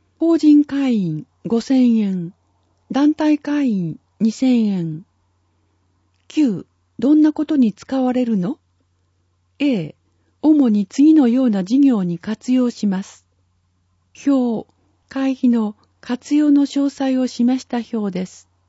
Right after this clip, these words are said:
項目、概要の順に読みます。項目、地区社協。概要、住民の困りごとを解決するための住民組織、地区社協を市内全域で立ち上げます。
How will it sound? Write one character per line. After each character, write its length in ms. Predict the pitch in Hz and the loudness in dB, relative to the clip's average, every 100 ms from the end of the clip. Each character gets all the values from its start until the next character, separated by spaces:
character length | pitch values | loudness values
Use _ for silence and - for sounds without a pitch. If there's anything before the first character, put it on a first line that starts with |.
| _ _ _ _ _ - | _ _ _ _ _ -12
項 240 | 285 277 | -4 2
目、 460 | 254 254 - 226 - _ 165 | 2 0 -6 -8 -8 _ -8
概 300 | 262 285 269 | -4 -2 0
要 160 | 269 | 0
の 160 | 254 226 | 0 0
順 240 | 240 226 | -2 0
に 120 | 220 | 0
読 140 | 214 202 | 0 -2
み 100 | 185 | -2
ま 160 | 175 | -6
す。 240 | 185 _ _ _ _ _ _ _ _ _ _ | -10 _ _ _ _ _ _ _ _ _ _
項 240 | - 285 269 | -6 0 4
目、 460 | 254 - 226 214 _ _ | 2 0 -6 -8 _ _
地 120 | - - | -20 -6
区 140 | 285 | -6
社 160 | 285 269 | -4 -8
協。 520 | _ 202 175 165 - _ _ _ _ - | _ -6 -6 -8 -12 _ _ _ _ -8
概 320 | 254 262 220 | -4 -2 -2
要、 380 | 220 190 175 - _ _ _ - | -2 -4 -6 -12 _ _ _ -8
住 260 | 240 302 | 2 4
民 200 | 294 285 | 6 6
の 120 | 277 262 | 4 2
困 300 | 240 254 285 | 0 0 2
り 120 | 277 | 2
ご 120 | 277 | 2
と 220 | 262 254 | 0 -4
を 40 | 233 | -4
解 220 | 254 262 | -6 -6
決 240 | 277 262 | -6 -8
す 100 | - | -6
る 100 | 254 | -8
た 140 | 247 233 | -4 -2
め 120 | 226 | 0
の 220 | 220 - - | -2 -4 -8
住 240 | 254 294 | 0 4
民 200 | 294 285 | 6 4
組 200 | 277 277 | 2 -4
織、 360 | 277 - 190 170 _ _ - | -10 -10 -10 -10 _ _ -20
地 100 | - | -8
区 160 | 302 | -4
社 180 | 294 302 | -4 -6
協 260 | - 226 196 | -6 -6 -4
を 280 | 175 165 - _ _ | -6 -10 -14 _ _
市 180 | - 285 | -4 0
内 280 | 262 214 190 | 2 2 -2
全 320 | 214 262 262 | -2 2 2
域 220 | 254 - | 0 -4
で 100 | 226 | -6
立 200 | 220 214 | -6 -6
ち 180 | - 247 | -8 -4
上 100 | 233 | -2
げ 120 | 220 | -2
ま 140 | 196 202 | -4 -8
す。 180 | - | -14